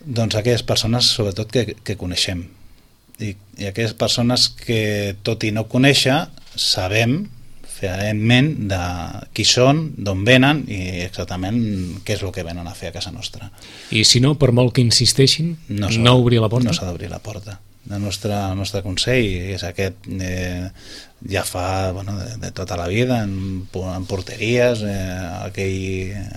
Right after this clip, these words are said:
Speaker 1: aquelles persones que, eh, toquen el timbre i propaganda o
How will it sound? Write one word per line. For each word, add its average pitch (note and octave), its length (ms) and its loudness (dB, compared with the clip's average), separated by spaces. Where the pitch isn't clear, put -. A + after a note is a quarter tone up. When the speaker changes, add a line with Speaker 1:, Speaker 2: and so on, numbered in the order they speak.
Speaker 1:
aquelles F#2+ 680 -4
persones A2 600 -2
que, F#2+ 140 -6
eh, F#2+ 560 -8
toquen F#2 280 -10
el F#2+ 100 -10
timbre A#2 380 4
i G2 80 -2
propaganda B2+ 800 2
o G2+ 460 -2